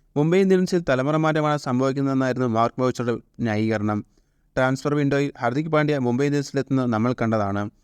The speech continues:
ടീമിൽ തലമുറ മാറ്റത്തിന് സമയമാണ്. ആരാധകരിൽ പലർക്കും ഇത് ഉൾക്കൊള്ളാനുമായിട്ടില്ല. അവർ വൈകാരികമായാണ് ഇതിനെ സമീപിച്ചത്." ക്യാപ്റ്റൻ സ്ഥാനത്ത് നിന്ന് മാറിയതോടെ ഓപ്പണിംഗ് ബാറ്റർ എന്ന നിലയിൽ രോഹിത് ശർമ്മയുടെ ഏറ്റവും മികച്ച പ്രകടനം മുംബൈ ഇന്ത്യൻസിന് ലഭ്യമാകും.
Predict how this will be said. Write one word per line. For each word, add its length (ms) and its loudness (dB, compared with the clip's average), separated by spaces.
ടീമിൽ 320 4
തലമുറ 260 2
മാറ്റത്തിന് 400 2
സമയമാണ്. 560 0
ആരാധകരിൽ 520 2
പലർക്കും 440 0
ഇത് 100 0
ഉൾക്കൊള്ളാനുമായിട്ടില്ല. 960 0
അവർ 160 2
വൈകാരികമായാണ് 920 2
ഇതിനെ 320 -2
സമീപിച്ചത്." 600 -4
ക്യാപ്റ്റൻ 260 0
സ്ഥാനത്ത് 240 0
നിന്ന് 100 2
മാറിയതോടെ 580 0
ഓപ്പണിംഗ് 360 0
ബാറ്റർ 200 0
എന്ന 160 2
നിലയിൽ 280 -2
രോഹിത് 220 0
ശർമ്മയുടെ 280 0
ഏറ്റവും 380 -2
മികച്ച 320 0
പ്രകടനം 380 0
മുംബൈ 220 2
ഇന്ത്യൻസിന് 360 0
ലഭ്യമാകും. 500 -2